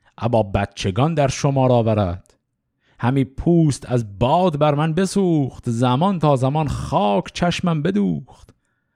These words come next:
همی خواندندی مرا پور سام، بر اورنگ بر سام و من در کنام.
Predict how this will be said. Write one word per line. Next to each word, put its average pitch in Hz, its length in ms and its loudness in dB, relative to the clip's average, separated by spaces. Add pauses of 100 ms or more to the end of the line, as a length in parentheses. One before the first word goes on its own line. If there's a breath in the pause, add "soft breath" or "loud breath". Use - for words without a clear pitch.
(120)
همی 113 260 -2
خواندندی 117 720 0
مرا 120 260 2
پور 139 280 -2
سام، 170 640 0 (400 soft breath)
بر 147 180 2
اورنگ 170 560 2
بر 214 220 -2
سام 196 480 0
و 190 160 0 (260 soft breath)
من 208 400 0 (140)
در 123 120 -2
کنام. 160 840 -6